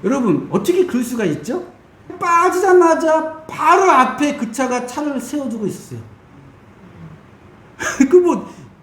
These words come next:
일 분 일 초도 걸린 게 아니에요. 그래서 그 차를 타고 온 겁니다.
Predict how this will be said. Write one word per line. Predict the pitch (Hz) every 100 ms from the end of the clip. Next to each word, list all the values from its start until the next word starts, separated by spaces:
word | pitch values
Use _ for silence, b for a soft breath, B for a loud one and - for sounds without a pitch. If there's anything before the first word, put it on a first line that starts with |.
| - 208 196 190
일 | 220 285 349
분 | 370
일 | 277
초도 | 247 311
걸린 | 262 254
게 | 302
아니에요. | 226 180 208 247 165
그래서 | 247 254
그 | 214
차를 | - 294 294
타고 | - 349
온 | 320 214
겁니다. | 302 294 156